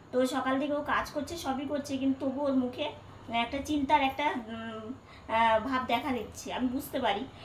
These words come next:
কারণ ওর সঙ্গে সবসময় আমি থাকি তো। আমার শরীর খারাপ হলে কিংবা আমার কোনো অসুবিধা, ওরও যেমন বুঝতে পারে, ও চিন্তা ভাবনা করলেও আমি বুঝতে পারি। তো তাও ঠাকুরের আশীর্বাদে ভালো মতোই গেছে, ভালো মতোই নিয়ে আসছে, ঠিক আছে?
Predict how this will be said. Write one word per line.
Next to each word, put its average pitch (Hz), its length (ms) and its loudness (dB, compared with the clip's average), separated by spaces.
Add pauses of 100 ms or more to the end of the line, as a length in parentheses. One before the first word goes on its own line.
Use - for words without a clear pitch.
(120)
কারণ 262 180 4
ওর 262 60 2
সঙ্গে 262 340 0
সবসময় 262 420 -2
আমি 254 200 0
থাকি 233 300 -2
তো। 320 220 -2 (380)
আমার 220 380 2
শরীর 269 320 -2
খারাপ 269 280 -2
হলে 262 200 2
কিংবা 262 260 2
আমার 233 280 0
কোনো 247 280 -2
অসুবিধা, 254 360 -4
ওরও 247 240 0
যেমন 254 260 0
বুঝতে 240 280 -12
পারে, 233 200 -2 (440)
ও 240 200 0
চিন্তা 262 300 0
ভাবনা 240 260 -2
করলেও 254 180 0
আমি 226 200 -2
বুঝতে 233 340 -8
পারি। 202 240 -4 (420)
তো 277 120 -2
তাও 269 340 0
ঠাকুরের 262 320 0
আশীর্বাদে 254 460 -2
ভালো 240 220 -4
মতোই 254 300 -2
গেছে, 240 320 -4
ভালো 233 220 -4
মতোই 226 240 -6
নিয়ে 240 180 -4
আসছে, 226 440 -6 (420)
ঠিক 285 160 -6
আছে? 254 340 -4